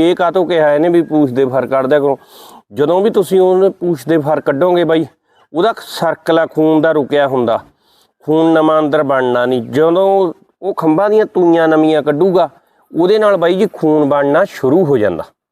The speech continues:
ਇਹ ਜਮਾਂ ਗਾਰੰਟੀ ਆ ਬਾਈ, ਮੈਂ ਆਪ ਕਰਕੇ ਦੇਖਿਆ। ਤੁਸੀਂ ਕਰਕੇ ਦੇਖ ਲਿਓ ਯਾਰ, ਫਿਰ ਮੈਨੂੰ ਉਦੋਂ ਬਾਅਦ ਦੱਸ ਦਿਓ ਬਾਈ ਵੀ ਸਹੀ ਸੀ ਕਿ ਗਲਤ ਸੀਗਾ, ਵੀ ਤਰੀਕਾ ਭਰਿਆ ਕਿ ਨਾ ਭਰਿਆ।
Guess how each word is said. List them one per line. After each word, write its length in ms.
ਇਹ 80
ਜਮਾਂ 280
ਗਾਰੰਟੀ 480
ਆ 60
ਬਾਈ, 120
ਮੈਂ 180
ਆਪ 280
ਕਰਕੇ 400
ਦੇਖਿਆ। 220
ਤੁਸੀਂ 240
ਕਰਕੇ 380
ਦੇਖ 200
ਲਿਓ 160
ਯਾਰ, 180
ਫਿਰ 220
ਮੈਨੂੰ 220
ਉਦੋਂ 200
ਬਾਅਦ 200
ਦੱਸ 240
ਦਿਓ 140
ਬਾਈ 220
ਵੀ 80
ਸਹੀ 320
ਸੀ 160
ਕਿ 120
ਗਲਤ 420
ਸੀਗਾ, 260
ਵੀ 140
ਤਰੀਕਾ 400
ਭਰਿਆ 400
ਕਿ 100
ਨਾ 180
ਭਰਿਆ। 300